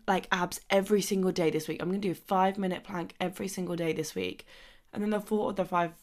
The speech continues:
the five-minute cycle, I'm like, "I don't wanna do that." And then I go the week and I haven't done it. Whereas if I was like, "Okay, thirty-second plank every day," that's, like, a three and a half minute plank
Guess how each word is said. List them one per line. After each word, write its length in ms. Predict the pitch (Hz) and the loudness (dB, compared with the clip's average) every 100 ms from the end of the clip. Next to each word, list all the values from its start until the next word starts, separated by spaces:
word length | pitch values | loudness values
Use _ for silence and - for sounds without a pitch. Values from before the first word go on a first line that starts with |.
| _ | _
the 360 | - 160 160 - | -2 0 0 -2
five-minute 560 | - - 175 170 165 - | -10 -2 -2 0 -2 -2
cycle, 500 | - 160 - - 165 | -2 -2 -2 -4 -2
I'm 160 | 170 175 | 0 -2
like, 260 | 175 - - - _ _ _ _ _ _ | -4 -8 -20 -20 _ _ _ _ _ _
"I 140 | 147 156 | -8 -4
don't 140 | 233 | -2
wanna 140 | 220 | -2
do 200 | 214 - | -4 -6
that." 340 | - - 180 - _ | -6 -2 -4 -4 _
And 200 | 226 226 | 2 4
then 80 | 214 | 4
I 60 | |
go 140 | 220 208 | 2 0
the 80 | |
week 160 | 202 202 | 0 -2
and 80 | 208 | 0
I 60 | |
haven't 220 | 196 190 190 | 0 -2 2
done 180 | 220 | 2
it. 160 | 214 - - - - - | 2 -2 -14 -20 -20 -10
Whereas 160 | - 214 | -2 0
if 60 | 220 | 4
I 140 | 269 | 4
was 160 | 269 233 | 4 0
like, 180 | 202 | 0
"Okay, 200 | - 202 | -2 -2
thirty-second 580 | 165 180 180 - 165 156 | 0 2 2 0 -4 -4
plank 300 | 160 151 147 | -2 -4 -2
every 180 | 151 151 | -6 -4
day," 380 | 147 - - - - _ - - | -2 -2 -4 -10 -20 _ -20 0
that's, 580 | 220 269 - - - - - _ - - | 4 4 0 -8 -10 -12 -20 _ -20 -6
like, 80 | |
a 60 | 240 | -6
three 260 | 220 196 202 | -2 0 0
and 80 | |
a 60 | 196 | 2
half 340 | 185 180 - | 2 0 -2
minute 220 | 185 175 220 | -4 -4 -2
plank 480 | 196 95 - - | -2 -2 -6 -16